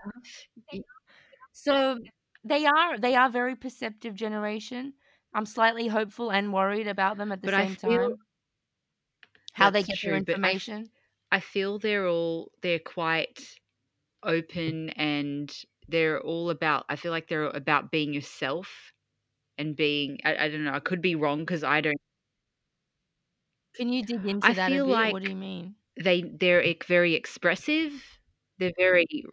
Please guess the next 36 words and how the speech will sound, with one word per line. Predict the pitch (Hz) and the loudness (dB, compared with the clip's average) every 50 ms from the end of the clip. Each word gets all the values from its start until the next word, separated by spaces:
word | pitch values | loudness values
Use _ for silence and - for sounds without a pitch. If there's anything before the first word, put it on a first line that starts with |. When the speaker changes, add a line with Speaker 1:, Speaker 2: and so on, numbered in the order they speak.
| - _ _ | -20 _ _
Speaker 2:
um, | - 156 156 147 147 147 147 151 - | 4 4 4 4 2 0 -4 -6 -8
free. | - - - - - 170 151 165 180 226 254 269 294 | -12 -14 -16 -8 -4 -2 0 0 0 0 -2 -2 -2
Speaker 1:
Mm. | 294 175 175 160 160 165 175 - _ _ _ _ _ _ _ _ _ _ | -4 -4 -6 -8 -10 -12 -14 -18 _ _ _ _ _ _ _ _ _ _
Speaker 2:
They're | - 170 156 | -2 -2 -2
free-minded. | - - 185 175 165 165 156 147 143 147 165 196 202 - 240 262 269 269 247 233 247 233 - _ _ _ _ _ _ _ _ _ _ - | -2 -2 -2 -2 0 0 0 2 2 2 0 -2 -2 -2 0 0 0 0 -2 -4 -8 -10 -14 _ _ _ _ _ _ _ _ _ _ -2
Um, | 165 160 160 160 156 156 160 - _ _ _ _ _ _ | -2 0 0 0 -2 -4 -6 -10 _ _ _ _ _ _
they're | - 180 | -2 0
more | 180 180 180 180 | 0 0 -2 -4
free | - - - 180 165 165 156 | -6 -2 0 0 0 0 -2
probably | - - - 170 165 160 165 160 | -4 -6 -6 -6 -4 -2 -2 -2
also | 151 147 196 185 - | -2 -2 -4 -4 -2
Speaker 1:
Yeah. | 165 160 | -2 -2
Speaker 2:
because | 165 160 165 151 143 - _ _ _ _ _ | -2 -4 -6 -8 -8 -12 _ _ _ _ _
the | - 131 123 | -6 -6 -4
internet, | 139 151 147 - 180 165 165 170 170 - - _ _ _ _ _ _ _ _ _ _ _ _ _ _ _ _ | -4 -6 -6 -6 -6 -6 -4 -4 -6 -6 -8 _ _ _ _ _ _ _ _ _ _ _ _ _ _ _ _
there's, | - 151 147 143 143 143 143 143 143 - - - | -2 0 0 0 0 -2 -2 -4 -10 -16 -12 -10
you | 165 151 | -6 -4
know, | 147 139 131 | -4 -2 -2
there's | 147 147 139 - | -2 -4 -4 -6
so | - - 160 151 147 | -6 -4 -2 -2 -2
much, | 147 147 143 - - - - - - - - - - | -2 -2 -4 -4 -6 -10 -12 -12 -12 -14 -16 -10 -10
I | 160 | -8
feel | 160 - 190 180 | -4 -2 0 0
like | 185 175 - | 0 0 0
they | - 175 160 | 0 -2 0
need | 160 160 160 156 156 156 151 151 - _ _ _ - | 0 -2 -2 -2 -2 -2 -4 -4 -8 _ _ _ -10
to | - - 160 | -8 -8 -6
be, | 139 165 151 151 147 139 139 - | -2 0 0 0 -2 -4 -4 -2
they | - 156 | -2 -2
wanna | 151 147 151 165 175 180 | 0 0 -2 -2 -2 -2
be | 151 160 151 156 | 0 0 0 0
unique, | 147 143 143 139 135 139 131 127 131 - - | 0 -2 -2 -2 -2 -4 -4 -6 -6 -6 -6
they | - 147 | -6 -4
wanna | 143 143 151 147 151 151 | -4 -4 -4 -4 -6 -6
stand | - - - 151 139 135 131 131 127 | -8 -6 -4 -2 -2 -2 -2 -4 -4
out. | 139 127 135 156 180 175 - | -2 0 0 0 0 -2 -6